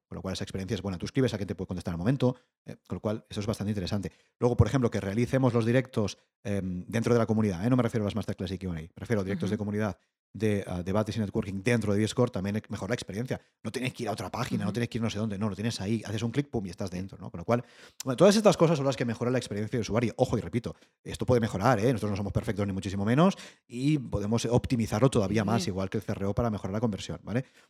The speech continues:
Speaker 1: Bueno, estas son cosas que podemos ir haciendo con el tiempo, pero para empezar yo creo que, mm, está,
Speaker 2: Y
Speaker 1: está bastante
Speaker 2: precisamente
Speaker 1: bien.
Speaker 2: se mejora escuchando al suscriptor, viendo cómo se maneja y crece esta comunidad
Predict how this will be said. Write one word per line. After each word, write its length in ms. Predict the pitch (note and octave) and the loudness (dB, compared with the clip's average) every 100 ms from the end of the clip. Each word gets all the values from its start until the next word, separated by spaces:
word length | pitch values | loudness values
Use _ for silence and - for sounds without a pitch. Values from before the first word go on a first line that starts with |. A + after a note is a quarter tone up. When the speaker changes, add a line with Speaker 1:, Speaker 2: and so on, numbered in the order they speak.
| - | -6
Speaker 1:
Bueno, 160 | A#2 - - - | -6 -6 -16 -6
estas 100 | B2+ | 0
son 100 | D3 | 4
cosas 220 | C#3 C#3+ | 4 2
que 80 | A#2 | 0
podemos 300 | A#2 A#2+ A2+ | 0 0 0
ir 60 | |
haciendo 180 | A2 A2+ | -2 -2
con 100 | G2+ | -4
el 80 | G2 | -4
tiempo, 360 | G#2+ G#2+ F3 - _ _ - | -4 -2 -2 -4 _ _ -2
pero 120 | G2+ | -2
para 140 | F#2 | -2
empezar 260 | F2 E2+ F#2 | -4 -4 -4
yo 80 | F#2 | -2
creo 160 | F2+ | -4
que, 320 | - G2 E2 D2+ | -4 -4 -4 -6
mm, 260 | D2+ D2 | -10 -12
está, 0 | |
Speaker 2:
Y 20 | - | -12
Speaker 1:
está 160 | - | -10
bastante 320 | D2+ G3 F#3+ | -6 -4 -4
Speaker 2:
precisamente 520 | F#3 F3+ F#3 F3+ F3+ G3+ | -4 -4 -4 -4 -4 -4
Speaker 1:
bien. 40 | |
Speaker 2:
se 120 | G#3+ | -2
mejora 340 | G3+ G3 G3+ A3+ | -2 -2 2 0
escuchando 580 | - G3 - G#3 A3 | 0 -4 0 2 4
al 100 | A#3 | 4
suscriptor, 720 | A3+ G#3+ A3 G#3 A#3 E4 D#4 A3+ | 2 0 -2 0 2 2 0 2
viendo 420 | G#3 G#3+ A3+ A3+ | 4 6 4 4
cómo 480 | A#3 A3+ A3 A3 G#3+ | 4 4 6 6 4
se 120 | A3 | 0
maneja 380 | G3+ G#3 A3+ A3 | 2 0 0 0
y 40 | |
crece 240 | G#3+ G#3+ A3 | 0 -2 -2
esta 180 | A3 | -2
comunidad 580 | G#3 A3 G#3+ G#3 A3 D#4 | -2 0 2 4 4 4